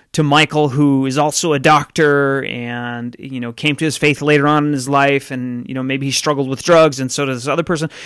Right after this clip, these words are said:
We get them together, and when we get those people together, that's when the discipleship begins to take off. Now, that can be, uh, within a small group the first, the first time. Like, you get somebody, "Hey, there's a great small group for,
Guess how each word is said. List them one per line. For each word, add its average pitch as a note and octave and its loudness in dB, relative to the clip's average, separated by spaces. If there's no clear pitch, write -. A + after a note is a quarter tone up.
We E3 2
get G3+ 0
them C4 4
together, C#3 2
and D3 0
when D3+ 2
we F#3 2
get E3 -4
those A#3+ 4
people E3+ -2
together, C#3+ 0
that's D3+ 0
when G3+ -2
the F3 2
discipleship D#3 -4
begins C3 -6
to C3 -10
take A2 -16
off. D#3 -8
Now, D3+ 6
that E3 4
can A3 2
be, A3+ 2
uh, A2+ -6
within F3+ 2
a D3+ 2
small D#3 4
group B2+ -2
the B2+ -6
first, - -2
the D3 -2
first C#3 0
time. A2 -6
Like, A2+ -10
you C3 -6
get C3 -6
somebody, C#3+ -4
"Hey, B3+ 6
there's D#3+ 2
a E3 0
great E3 0
small D#3 0
group D3+ -4
for, C3+ 0